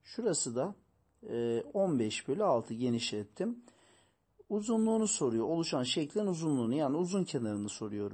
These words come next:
bize. On yedi bölü altı artı on beş bölü altı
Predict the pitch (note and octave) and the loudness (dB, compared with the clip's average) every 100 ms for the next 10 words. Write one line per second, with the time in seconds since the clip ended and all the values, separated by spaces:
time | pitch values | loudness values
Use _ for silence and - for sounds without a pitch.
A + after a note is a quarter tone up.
0 | G#2+ G#2+ C3+ B3 A#3+ - - - _ - | -6 -4 -2 -2 -6 -20 -20 -20 _ -6
1 | G3 G3+ F3 B2+ A2+ G#2 G#2 - B2+ D3+ | -2 2 2 2 0 0 -2 2 4 4
2 | E3+ F#3 F#3 F#3 _ _ _ E3+ D3+ B2+ | 2 -4 -4 -6 _ _ _ 2 2 2
3 | - A2+ A2+ D#3 _ _ _ - E3 D#3 | 0 -2 -2 -4 _ _ _ -2 0 2
4 | C3+ A2+ - - G#2+ G2 - C3 D3+ - | 2 2 0 -2 -4 -2 0 2 2 0
5 | E3 D#3+ | -2 -2